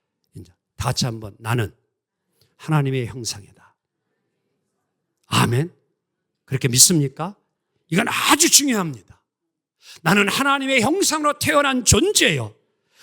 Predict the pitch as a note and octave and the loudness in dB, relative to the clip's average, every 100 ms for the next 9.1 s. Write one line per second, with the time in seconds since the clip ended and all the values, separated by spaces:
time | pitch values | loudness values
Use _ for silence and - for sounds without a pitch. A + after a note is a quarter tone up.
0 | - - G#3+ A3 G#3+ C4 E4+ D#4+ D#4+ D4+ | -6 4 4 6 2 2 4 2 2 0
1 | D#4 G4 G#4 F#4+ E4 E4 C#4+ G4+ G#4+ F#4 | 2 2 4 4 4 2 2 2 0 2
2 | C#4 A#3+ - - - - A#3+ A#3+ A#3 D4 | 4 2 0 -14 -2 2 2 2 4 4
3 | G#4 - E4 E4 F4 G4+ G#4+ G#4+ G#4+ G#4 | 4 4 2 2 4 4 4 2 0 0
4 | G#4 E4+ D4 B3 G3+ E3 C3 G2+ G#2+ F2+ | 2 4 4 2 0 -2 -4 -8 -16 _
5 | _ _ _ _ _ _ _ D3 B2+ B2+ | _ _ _ _ _ _ _ -2 -2 -2
6 | C4 C#4+ B3+ - D#3+ D#3 C#3+ B2+ B2 - | -4 -4 -4 -4 -2 -2 -2 -6 -4 2
7 | - E4+ - - _ _ _ _ _ _ | 2 2 -12 -20 _ _ _ _ _ _
8 | _ - F3+ - - A3+ C4+ - G3+ - | _ -12 -8 -4 0 2 2 -4 -6 -10